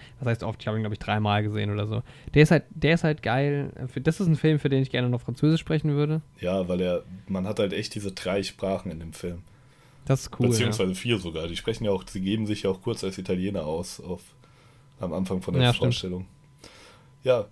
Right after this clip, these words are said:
Speaker 2: was mich immer, <laughs> was mich wirklich am meisten stört in dem Film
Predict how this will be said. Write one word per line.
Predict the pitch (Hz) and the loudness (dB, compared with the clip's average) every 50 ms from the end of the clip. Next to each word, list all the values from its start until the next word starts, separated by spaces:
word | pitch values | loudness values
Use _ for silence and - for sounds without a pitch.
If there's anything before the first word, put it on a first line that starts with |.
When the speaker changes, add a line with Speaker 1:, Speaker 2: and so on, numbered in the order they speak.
| - - - - | -14 -20 -8 -4
Speaker 2:
was | - 113 - - | -2 -2 0 0
mich | 165 180 180 185 | 0 0 0 0
immer, | 175 160 170 165 165 151 151 - - - - - - - | -2 0 0 0 0 0 -4 -6 -10 -20 -20 -20 -20 -20
<laughs> | - - - - - - - | -20 -14 -10 -8 -8 0 2
was | 127 127 120 - | 4 4 4 2
mich | 139 120 110 131 | 0 -2 -2 -2
wirklich | 165 170 180 180 - | -2 -2 0 0 2
am | 127 107 101 | 2 2 0
meisten | 117 139 160 165 - - 151 | -2 -2 -2 -4 -4 -4 -2
stört | - - - 123 131 123 110 | -2 0 2 4 4 4 2
in | 98 90 | 0 -2
dem | 92 90 90 | -2 -2 -4
Film | - - 90 98 120 135 | -4 -2 -2 -2 -2 -4